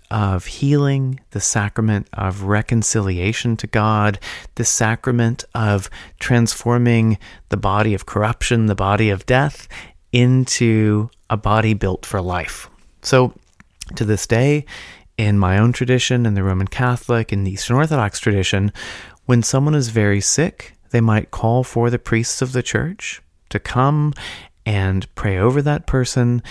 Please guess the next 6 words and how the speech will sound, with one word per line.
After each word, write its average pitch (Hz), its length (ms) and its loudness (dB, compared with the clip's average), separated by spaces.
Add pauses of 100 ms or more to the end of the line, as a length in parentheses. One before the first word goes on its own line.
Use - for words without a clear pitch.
(280)
and 120 120 2
anoint 110 460 2
them 113 400 0
with 107 460 -2
blessed 104 520 -2
oil. 92 460 -6